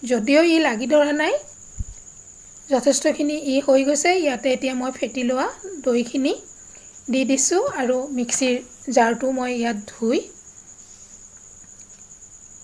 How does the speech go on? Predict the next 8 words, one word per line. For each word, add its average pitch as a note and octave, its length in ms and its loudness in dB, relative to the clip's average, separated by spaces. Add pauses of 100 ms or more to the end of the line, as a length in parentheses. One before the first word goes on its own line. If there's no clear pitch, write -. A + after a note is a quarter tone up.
(1700)
দি B3 220 0
দিম। G#3 220 0 (260)
এয়া C4 240 2
দি B3 180 -2
দিছোঁ, C4+ 320 -2 (120)
মিক্সিৰ C4 360 -4
জাৰটো A#3 320 -2
ধুই B3 320 -2